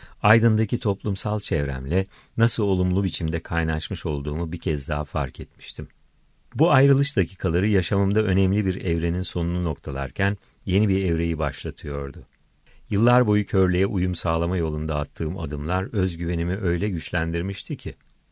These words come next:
yaşamımın bu yeni evresinde de başarılı olacağımdan en küçük bir kuşku yoktu içimde. Başarılı olmalıydım çünkü bu hem benim için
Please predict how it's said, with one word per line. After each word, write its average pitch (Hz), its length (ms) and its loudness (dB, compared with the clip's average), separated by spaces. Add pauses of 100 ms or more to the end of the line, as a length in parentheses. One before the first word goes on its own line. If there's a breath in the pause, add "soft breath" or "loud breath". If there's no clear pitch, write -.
(160)
yaşamımın 135 680 4
bu 110 80 4
yeni 123 300 4
evresinde 92 560 0
de 85 140 0
başarılı 95 380 0
olacağımdan 80 680 0 (360 soft breath)
en 139 140 2
küçük - 300 -6
bir 123 60 -4
kuşku - 340 -2
yoktu 90 340 0
içimde. 71 460 -8 (480)
Başarılı 131 460 2
olmalıydım 127 600 2
çünkü 135 380 2 (280 soft breath)
bu 139 260 4
hem 151 220 4
benim 143 220 4
için 110 300 -2